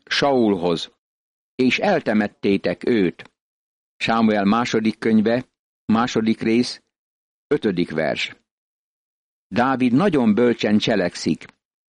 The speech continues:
Akik eltemették Sault, azok szerették őt, és most Dávid megköszöni nekik kegyeletes cselekedetüket.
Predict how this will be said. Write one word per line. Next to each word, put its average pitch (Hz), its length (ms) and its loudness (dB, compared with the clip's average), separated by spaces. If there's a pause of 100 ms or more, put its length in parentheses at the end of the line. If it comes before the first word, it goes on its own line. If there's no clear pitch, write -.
(260)
Akik 120 280 -2
eltemették 123 760 0
Sault, 123 640 0 (640)
azok 120 280 0
szerették 113 760 0
őt, 117 440 -2 (500)
és 117 220 -2
most 107 240 0
Dávid 131 400 0
megköszöni 123 600 0
nekik 120 400 0
kegyeletes 113 600 0
cselekedetüket. 90 1000 -2